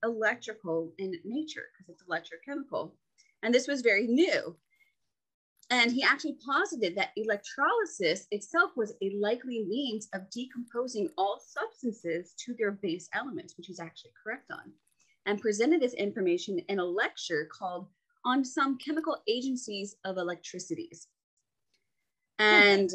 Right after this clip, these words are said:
I will get into it in just a minute, but this guy had some serious,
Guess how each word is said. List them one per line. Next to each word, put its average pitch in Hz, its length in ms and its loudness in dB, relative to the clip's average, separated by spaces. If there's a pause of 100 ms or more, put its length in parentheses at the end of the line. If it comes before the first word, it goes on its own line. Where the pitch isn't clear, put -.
(100)
I 190 100 8
will 247 140 8
get 240 100 -2
into 262 220 2
it - 80 0
in 196 40 -4
just 220 200 -2
a 240 40 0
minute, 202 300 2
but 185 180 0
this 202 320 2
guy 285 200 6
had 202 300 2
some 180 180 -12
serious, 190 1120 2